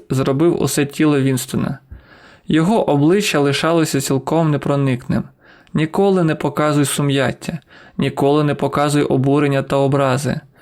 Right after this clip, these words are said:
Єдиний необережний проблиск очей може цілком зрадити тебе. Він стояв та дивився, доки інструкторка підіймала свої руки над своєю головою. Ніхто не міг сказати, що це було, граційно,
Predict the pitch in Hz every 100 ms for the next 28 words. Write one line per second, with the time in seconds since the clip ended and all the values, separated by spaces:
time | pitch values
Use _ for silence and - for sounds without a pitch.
0 | - _ _ 139 143 127 156 160 147 143
1 | 135 139 143 147 139 139 135 - 135 143
2 | 165 147 - 139 135 156 156 139 135 127
3 | 135 131 151 156 131 131 131 143 135 131
4 | 127 120 113 135 - _ _ _ - -
5 | - - _ 185 214 - 165 151 175 170
6 | 139 143 165 170 139 139 147 139 131 -
7 | 156 - 135 143 135 131 135 139 147 139
8 | - 139 131 151 170 131 127 127 - -
9 | - - - 139 147 135 135 135 127 120
10 | 127 - - - - - 170 - 220 185
11 | 170 170 - 143 139 175 165 135 151 143
12 | 147 135 135 127 123 - - _ _ 143
13 | 147 147 214 -